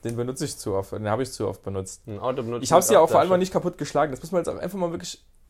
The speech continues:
Speaker 1: Tacheles dazu sagen, dass ich den Controller einfach nur, als ich hier gesessen hab, wirklich aus der Hand hab fallen lassen, weil ich so genervt war von dem Spiel.
Speaker 2: Mhm.
Speaker 1: Hör auf, das zu machen.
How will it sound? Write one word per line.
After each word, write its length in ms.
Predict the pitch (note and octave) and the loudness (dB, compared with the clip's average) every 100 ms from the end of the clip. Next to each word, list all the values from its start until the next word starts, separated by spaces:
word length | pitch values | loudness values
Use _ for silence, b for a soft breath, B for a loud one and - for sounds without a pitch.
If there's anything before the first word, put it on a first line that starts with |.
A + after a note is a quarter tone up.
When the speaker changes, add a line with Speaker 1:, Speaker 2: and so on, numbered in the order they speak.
| _ _ | _ _
Speaker 1:
Tacheles 320 | - F#3 E3+ | -8 -4 -2
dazu 260 | G3+ - F3+ | 0 -2 -2
sagen, 300 | C#3+ C#3 D#3 b b | 2 2 0 b b
dass 140 | D3 C#3+ | -2 -2
ich 60 | |
den 120 | D3 D3 | -2 -4
Controller 600 | C3+ - E3+ E3 F3 - B | -4 0 2 4 4 0 B
einfach 200 | - E3 | -6 -2
nur, 100 | F#3 | 0
als 120 | D3+ D3+ | 0 -2
ich 60 | |
hier 80 | D#3 | -2
gesessen 320 | C#3+ F3 F3 | 2 2 2
hab, 200 | D3+ D3 - _ - - | -2 -4 -18 _ -20 -2
wirklich 340 | D3 A3+ G#3+ | 4 4 4
aus 100 | - | 2
der 100 | D3 | 2
Hand 140 | F3+ F3+ | 2 0
hab 100 | C#3+ | -4
fallen 320 | - F3+ F3 | 2 4 6
lassen, 300 | C#3 C#3+ D#3 | 2 0 2
weil 100 | C#3 | 0
ich 80 | B2 | 2
so 120 | F3+ | 0
genervt 500 | F3+ D3+ D3+ F#3 - | 0 2 4 4 2
war 60 | D#3 | -4
von 140 | C#3 | -2
dem 100 | C3+ | -6
Spiel. 440 | - D#3+ D#3+ D#3 - | -8 -2 0 0 -2
Speaker 2:
Mhm. 240 | G2+ A2 b b b b b b _ _ _ _ _ _ - | -10 -10 b b b b b b _ _ _ _ _ _ -2
Speaker 1:
Hör 180 | D3 | 4
auf, 120 | C3+ - | 4 2
das 180 | B2 | -6
zu 80 | - | -6
machen. 220 | G#2+ G#2 | -6 -6